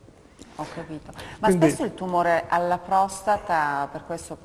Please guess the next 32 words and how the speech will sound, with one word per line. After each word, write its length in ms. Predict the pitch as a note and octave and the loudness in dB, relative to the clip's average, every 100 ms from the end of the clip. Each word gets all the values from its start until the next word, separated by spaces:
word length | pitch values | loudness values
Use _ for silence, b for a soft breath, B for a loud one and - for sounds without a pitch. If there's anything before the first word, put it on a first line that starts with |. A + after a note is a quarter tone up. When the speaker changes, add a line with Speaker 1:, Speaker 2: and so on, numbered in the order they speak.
| - | -10
Speaker 1:
adesso 360 | C#3+ D#3 - | -8 -8 -6
entriamo 400 | D#3+ D3 D#3 D3 | -8 -6 -4 -4
anche 220 | C#3+ D#3+ E3 | -4 -6 -8
nel 160 | C3+ | -6
campo 260 | E3+ D#3+ D#3 | -6 -6 -8
della 220 | C#3 C#3 | -12 -12
prevenzione, 840 | - D3+ C#3+ D#3 - F#3+ C#3+ C3 | -10 -10 -10 -10 -8 -4 -4 -6
no? 200 | C3+ C#3+ - | -10 -12 -8
Quando 320 | D#3 D#3+ C#3+ | -6 -4 -4
è 60 | |
opportuno 560 | C#3 C#3 D3+ - D#3 C#3+ | -4 -6 -14 -12 -10 -10
fare, 380 | - D3+ C#3+ C#3+ B B B - | -2 -2 0 -4 B B B -8
eh, 160 | C3+ | -6
le 100 | C3+ | -4
indagini 1080 | D3 D3 D3 D3 D3 C#3+ D3+ C#3+ C#3+ C#3 C3+ | -4 -2 2 2 0 -4 -6 -6 -4 -6 -6
e 140 | C3+ C3+ | -8 -10
che 160 | - D3+ | -12 -12
tipo 260 | D#3+ D3+ | -12 -10
di 140 | C#3+ C#3+ | -10 -10
controlli. 500 | D3 C#3+ C#3+ B2 C3 | -10 -10 -8 -8 -8
Spesso 440 | - G3 A3 - | -6 -2 -2 -4
è 60 | E3+ | -8
vero 300 | C#3 F3 E3 - | -2 -2 -2 -8
che 140 | E3 | -8
non 220 | D#3+ D3+ | -6 -4
dà 180 | D#3 C#3 C3 | -2 -4 -6
dei 160 | C3+ | -10
segni, 560 | C3 C#3+ C3 B2 B2+ A#2+ | -8 -8 -6 -8 -12 -14
cioè, 140 | - C#3 C3 B2 | -14 -14 -12 -14
soprattutto 800 | - C3+ C#3 - E3 D#3+ - D3+ | -16 -12 -12 -10 -12 -12 -10 -8
in 260 | C#3+ C#3 C3+ C3 C3 | -6 -6 -6 -8 -6
fase, 680 | C#3+ C3+ - C#3 A2 - | -4 -4 -4 -8 -10 -12